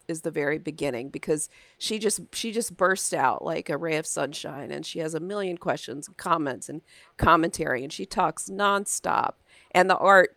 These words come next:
shows her imagination and her wide-eyedness and her joy and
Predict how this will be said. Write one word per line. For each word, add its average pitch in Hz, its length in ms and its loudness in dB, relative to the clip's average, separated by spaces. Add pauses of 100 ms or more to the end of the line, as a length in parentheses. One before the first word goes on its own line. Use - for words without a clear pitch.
(120)
shows 190 520 2
her 151 440 0 (460)
imagination 165 1080 2
and 165 100 -8
her 160 160 -8
wide-eyedness 156 1200 2
and 147 240 -2
her 151 200 -2
joy 165 720 2
and 143 380 -6